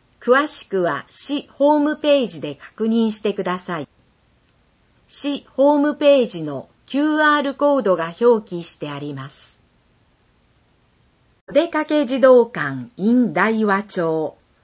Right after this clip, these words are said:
出張ラフラフクッキング。時、二十七日水曜日、十時から十四時。ところ、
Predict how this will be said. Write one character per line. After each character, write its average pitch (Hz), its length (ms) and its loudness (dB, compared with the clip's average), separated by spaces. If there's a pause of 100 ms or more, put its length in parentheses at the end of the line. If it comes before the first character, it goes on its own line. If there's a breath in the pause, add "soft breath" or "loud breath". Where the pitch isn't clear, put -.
(240)
出 - 320 -6 (120)
張 233 540 2
ラ 147 140 -8
フ 214 200 -4
ラ 285 140 2
フ 277 160 -6
ク 262 160 -2
ッ - 40 -8
キ 185 280 -8
ン 151 160 -6
グ。 123 220 -12 (1300)
時、 226 580 -6 (300)
二 285 220 0
十 214 400 -4
七 - 300 -10
日 202 540 -2 (180)
水 294 420 -2
曜 277 340 0
日、 131 240 -14 (520)
十 320 340 0
時 226 180 -6
か 160 160 -6
ら 139 280 -6
十 254 340 -2
四 196 180 0
時。 117 200 -12 (1200)
と 196 120 -8
こ 226 260 0
ろ、 208 360 0